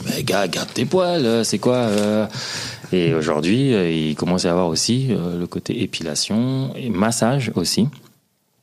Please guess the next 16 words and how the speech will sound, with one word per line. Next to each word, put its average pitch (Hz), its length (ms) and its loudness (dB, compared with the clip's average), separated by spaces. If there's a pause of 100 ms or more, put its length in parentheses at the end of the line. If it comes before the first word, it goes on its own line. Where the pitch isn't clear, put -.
(140)
Alors 87 240 2
que 92 80 0
ça, 117 160 2
par 85 180 0
exemple, 80 240 0
ce - 80 -2
sont 92 140 0
des 82 100 0
techniques 120 560 -2 (460)
qui - 100 0
existaient 82 460 0
depuis 95 320 0
la 110 120 2
nuit 98 160 2
des 101 120 2
temps 104 260 0